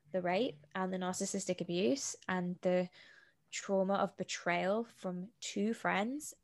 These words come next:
on completely different levels, mind and body, I didn't,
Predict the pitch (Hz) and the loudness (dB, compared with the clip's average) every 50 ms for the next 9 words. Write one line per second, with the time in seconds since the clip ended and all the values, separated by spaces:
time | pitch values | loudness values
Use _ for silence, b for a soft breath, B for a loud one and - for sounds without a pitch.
0 | _ - 180 175 175 175 - - 175 - - 208 202 202 208 190 190 190 - 196 | _ -4 -4 -4 -4 -4 -4 -6 -6 -4 -2 -4 -2 0 0 -2 -2 -2 -4 -6
1 | 180 180 180 190 196 226 254 254 - - 196 175 175 185 202 196 185 185 180 185 | -4 -4 -2 0 0 0 0 -2 -2 -4 -4 -2 0 0 0 -2 -2 -4 -4 -2
2 | 185 180 180 190 220 254 277 277 b b b b _ _ _ _ _ _ _ _ | 0 0 2 4 4 4 2 0 b b b b _ _ _ _ _ _ _ _
3 | _ _ _ _ _ _ - _ - - _ _ _ 214 214 202 254 269 277 - | _ _ _ _ _ _ -14 _ -14 -14 _ _ _ -4 2 2 4 2 2 0